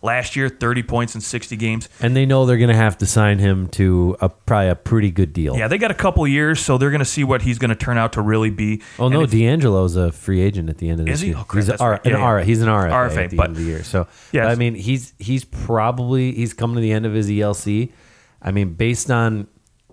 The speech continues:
Speaker 2: uh, what he had, he had thirty points last year, and he's got forty-seven this year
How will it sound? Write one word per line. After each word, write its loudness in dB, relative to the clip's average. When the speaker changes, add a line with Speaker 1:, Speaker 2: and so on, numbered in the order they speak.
Speaker 2:
uh, -2
what -6
he -2
had, -4
he -6
had -2
thirty 0
points 0
last 0
year, 0
and 0
he's -6
got -4
forty-seven 0
this -2
year 0